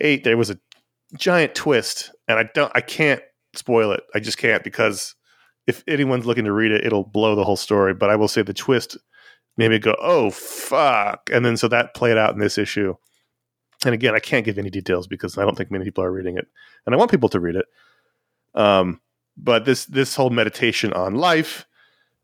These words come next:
and yearning and dreams and corporate,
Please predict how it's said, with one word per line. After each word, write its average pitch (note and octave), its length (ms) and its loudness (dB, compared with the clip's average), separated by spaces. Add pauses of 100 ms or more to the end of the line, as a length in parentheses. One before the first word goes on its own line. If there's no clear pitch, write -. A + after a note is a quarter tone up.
and A2 320 0 (100)
yearning C#3 480 2
and G#2 140 2
dreams A#2+ 500 2
and F#2+ 240 -4
corporate, A#2+ 380 0